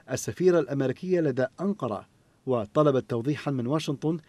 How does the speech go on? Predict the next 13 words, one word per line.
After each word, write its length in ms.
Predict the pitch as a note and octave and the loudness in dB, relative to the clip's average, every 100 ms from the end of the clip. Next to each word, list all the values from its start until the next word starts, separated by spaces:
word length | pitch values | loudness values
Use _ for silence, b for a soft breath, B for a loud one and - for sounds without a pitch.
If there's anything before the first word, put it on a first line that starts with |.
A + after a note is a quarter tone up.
| B B | B B
بشأن 380 | - D3 A3 G#3 | -4 0 0 2
زيارة 360 | D#3+ F3+ F#3 D#3+ F3 | 0 0 0 0 -2
رئيس 340 | D#3+ E3 E3 | -2 -4 -4
الأركان 380 | D#3+ D3 F3 E3+ | -2 -4 -2 -4
الأمريكية 640 | D#3+ D3+ C#3+ - F#3 F3+ - | -2 -2 -2 -4 0 0 0
إلى 120 | D#3+ | -2
المناطق 460 | D3+ D3 E3+ F3 - | 0 0 -2 -4 -8
السورية 580 | D3+ - D#3 D#3 A2+ G#2+ B B B B2+ | -12 -2 0 0 -2 -6 B B B -6
التي 280 | A#2 A#2+ | -6 -6
تسيطر 500 | G#2+ A2 D#3+ D#3 D3+ | -10 -4 -2 0 0
عليها 400 | A#2 C3 D3+ D3 | 0 0 -2 -2
الميليشيات 680 | C#3 B2+ F3 G3+ - D#3+ D#3 | -4 -2 -2 -2 -2 -2 -2
الكردية، 600 | C3 - A2 G2+ G#2+ - | -4 -4 -4 -6 -8 -10